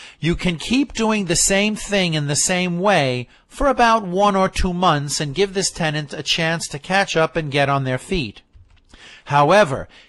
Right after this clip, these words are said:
if things get worse and it starts to become a problem, you will have to record the invoices the same way, but you have to make sure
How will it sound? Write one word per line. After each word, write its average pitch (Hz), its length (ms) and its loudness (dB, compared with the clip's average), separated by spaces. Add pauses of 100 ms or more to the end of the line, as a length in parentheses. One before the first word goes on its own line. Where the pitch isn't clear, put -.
if 127 120 -6
things 202 400 0
get 214 220 2
worse 170 580 4
and 139 80 -2
it 139 100 -4
starts 165 400 2
to 208 80 -2
become 196 360 -2
a 156 60 0
problem, 151 840 0 (840)
you 156 160 0
will 170 140 4
have 180 280 0
to 175 100 2
record 214 680 6
the 160 200 -4
invoices 170 720 2
the 151 120 -4
same 143 520 0
way, 147 640 2 (340)
but 147 220 0
you 160 80 -2
have 185 220 2
to 185 100 -2
make 175 220 -2
sure 160 680 4